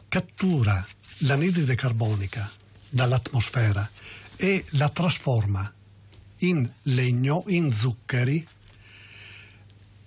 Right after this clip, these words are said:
è il bosco. L'uomo non è ancora riuscito a inventare una macchina che sottragga l'eccesso di anidride carbonica che è in atmosfera, che è la causa di, del cambiamento climatico che è sotto gli occhi di tutti,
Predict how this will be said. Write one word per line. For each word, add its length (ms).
è 300
il 140
bosco. 480
L'uomo 420
non 220
è 80
ancora 460
riuscito 500
a 60
inventare 520
una 160
macchina 540
che 160
sottragga 720
l'eccesso 600
di 120
anidride 380
carbonica 720
che 240
è 100
in 180
atmosfera, 640
che 240
è 40
la 160
causa 580
di, 360
del 220
cambiamento 560
climatico 640
che 160
è 40
sotto 340
gli 80
occhi 240
di 120
tutti, 460